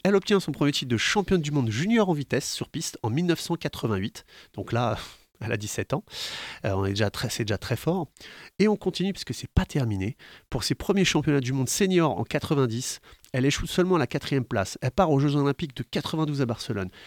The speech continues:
Et la saison suivante, elle subit des blessures, notamment la cuisse transpercée par une latte du vélodrome et clavicule cassée.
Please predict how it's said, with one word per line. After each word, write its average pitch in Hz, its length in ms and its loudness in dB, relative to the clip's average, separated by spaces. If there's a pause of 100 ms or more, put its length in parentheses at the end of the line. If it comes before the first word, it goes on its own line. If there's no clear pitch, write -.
(160)
Et 123 80 2
la 135 80 6
saison 170 240 0
suivante, 180 400 -2
elle 120 100 0
subit 170 280 -4
des 139 100 0
blessures, 143 500 -2 (100)
notamment 123 320 -2
la 92 120 0
cuisse - 420 -4 (140)
transpercée - 760 -4 (300)
par 101 140 0
une 101 220 -4
latte 196 180 0
du 139 80 -8
vélodrome 120 440 0
et 101 40 -4
clavicule 190 520 -2
cassée. - 380 -2